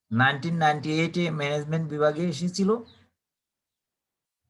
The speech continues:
ম্যাট্রিক্স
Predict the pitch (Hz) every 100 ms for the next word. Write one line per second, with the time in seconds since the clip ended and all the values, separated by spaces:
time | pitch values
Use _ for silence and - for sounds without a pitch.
0 | _ _ _ _ _ _ _ _ _ _
1 | _ _ _ _ _ _ _ _ _ _
2 | _ _ _ _ _ 127 151 156 156 196
3 | 202